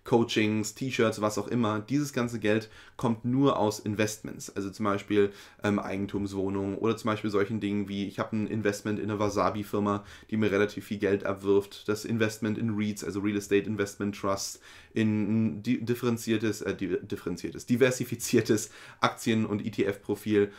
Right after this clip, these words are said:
und so weiter und so fort. Und, ähm, ich bin jetzt übrigens auch dabei, Geld zu investieren in, in Rohstoffe, in Agrarprojekte und so weiter und so fort. Kaufe auch derzeit Gold, kaufe Diamanten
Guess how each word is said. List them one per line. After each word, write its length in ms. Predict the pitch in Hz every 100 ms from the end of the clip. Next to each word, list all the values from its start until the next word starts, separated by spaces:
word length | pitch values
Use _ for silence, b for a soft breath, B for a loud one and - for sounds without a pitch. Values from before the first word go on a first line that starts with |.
| B
und 160 | - 131
so 140 | 127
weiter 260 | 101 95 110
und 100 | 101
so 100 | -
fort. 320 | - 113 113
Und, 400 | - 104 104 101 92
ähm, 180 | 98
ich 100 | 98
bin 100 | -
jetzt 120 | 117 110
übrigens 280 | 113 107
auch 120 | - 98
dabei, 360 | 101 98 101
Geld 260 | 98 101 101
zu 100 | -
investieren 480 | 104 101 - 104 101
in, 180 | 101
in 160 | 98 101
Rohstoffe, 640 | 101 127 135 110 - 110 107 B B B
in 200 | 113 104
Agrarprojekte 880 | 101 101 92 104 - - 104 101 -
und 140 | 107
so 120 | 110 95
weiter 280 | 92 95 95
und 80 | 90
so 60 |
fort. 460 | - 113 113 110 - B B
Kaufe 240 | - 98 104
auch 80 | 101
derzeit 560 | 104 95 - 95 - -
Gold, 480 | 110 113 143 143 - -
kaufe 260 | 98 -
Diamanten 680 | 104 101 98 104 107 107 101